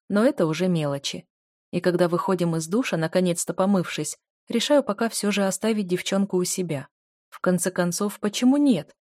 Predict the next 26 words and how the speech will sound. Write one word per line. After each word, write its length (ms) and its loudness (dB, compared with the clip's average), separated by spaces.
если 320 0
нам 220 4
обоим 380 2
заходит? 600 -2
А 120 -2
спустя 380 -2
пару 240 0
часов, 380 -2
когда 260 2
немного 360 2
складываю 580 0
информацию 640 0
от 80 -2
Багрова 500 0
с 80 -6
тем, 200 -2
что 140 -6
я 140 -2
узнал 380 0
раньше, 420 -2
набираю 420 2
номер 300 2
Феликса. 680 -6
«Что-то 440 2
долго 380 2
ты», 260 -6